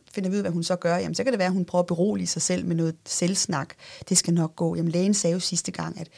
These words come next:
der ikke var noget galt." Så hun går sådan og snakker med sig selv og prøver at berolige sig selv.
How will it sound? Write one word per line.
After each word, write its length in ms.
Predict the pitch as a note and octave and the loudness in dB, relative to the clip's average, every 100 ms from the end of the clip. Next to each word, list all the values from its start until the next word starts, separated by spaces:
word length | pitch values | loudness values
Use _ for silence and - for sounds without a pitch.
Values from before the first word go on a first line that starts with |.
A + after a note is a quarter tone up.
| - | -10
der 60 | - | -4
ikke 180 | F#3 | -2
var 60 | F#3 | 2
noget 220 | F3+ E3 | 2 2
galt." 240 | D#3+ D#3 D3+ | -2 -4 -2
Så 80 | |
hun 80 | F3 | 0
går 140 | G3+ F#3 | 2 0
sådan 120 | F#3 | 0
og 60 | |
snakker 340 | F3 F3+ F3 G#3 | 0 0 2 2
med 100 | E3+ | 0
sig 120 | E3+ | 0
selv 200 | - F#3 | -2 -4
og 80 | F3 | -4
prøver 160 | F#3 | -4
at 40 | F3+ | -4
berolige 400 | F#3+ A3+ F#3+ D#3+ | 2 4 4 2
sig 140 | E3 | -2
selv. 220 | - F3 | -4 -4